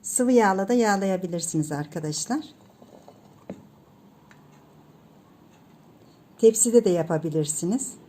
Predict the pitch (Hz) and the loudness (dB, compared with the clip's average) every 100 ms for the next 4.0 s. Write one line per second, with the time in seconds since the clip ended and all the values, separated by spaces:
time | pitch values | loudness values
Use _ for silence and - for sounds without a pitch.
0 | - - - - - - _ _ _ _ | -20 -20 -20 -20 -20 -20 _ _ _ _
1 | _ _ _ _ _ _ _ _ _ _ | _ _ _ _ _ _ _ _ _ _
2 | _ _ _ _ _ _ _ - 277 233 | _ _ _ _ _ _ _ 4 4 6
3 | 214 262 196 226 220 208 180 170 175 | 4 4 4 2 2 2 0 0 0